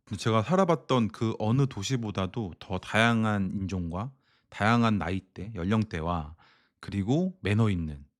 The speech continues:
착하고 매너 있는, 어, 저는 이렇게 무서운 애들 한 번도 못 봤거든요. 그 정도로 어쨌든 사람들의 매너가 굉장히 좋은 도시. 그래서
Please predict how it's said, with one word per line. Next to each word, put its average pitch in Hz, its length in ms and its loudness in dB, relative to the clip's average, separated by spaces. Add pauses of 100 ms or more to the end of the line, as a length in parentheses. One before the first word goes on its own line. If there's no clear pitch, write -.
(160)
착하고 120 540 -4
매너 90 280 0
있는, 82 320 -4 (540)
어, - 80 -14
저는 131 200 6
이렇게 110 180 -2
무서운 180 400 6
애들 117 240 2
한 180 100 4
번도 214 160 6
못 95 140 -6
봤거든요. 95 520 -4 (480)
그 - 80 -16
정도로 117 320 4
어쨌든 85 600 -4
사람들의 127 640 0
매너가 107 460 2 (100)
굉장히 151 360 4
좋은 107 220 0
도시. 87 280 -8
그래서 107 360 0